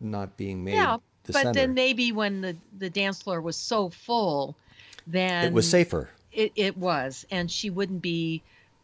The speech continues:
Speaker 2: stuck out there,
Speaker 1: Right.
Speaker 2: you know, in front of everyone.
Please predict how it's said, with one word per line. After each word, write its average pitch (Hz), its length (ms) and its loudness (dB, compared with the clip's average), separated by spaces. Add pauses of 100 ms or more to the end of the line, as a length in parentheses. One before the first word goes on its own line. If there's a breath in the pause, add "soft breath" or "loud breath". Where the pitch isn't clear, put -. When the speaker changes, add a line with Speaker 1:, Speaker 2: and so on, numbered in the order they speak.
Speaker 2:
stuck - 440 -4
out 165 320 0
there, 147 380 -6 (160)
Speaker 1:
Right. - 140 0 (360)
Speaker 2:
you 170 160 -4
know, 131 400 -6 (120)
in 165 140 -4
front 165 280 -2
of 147 100 -4
everyone. 135 600 -4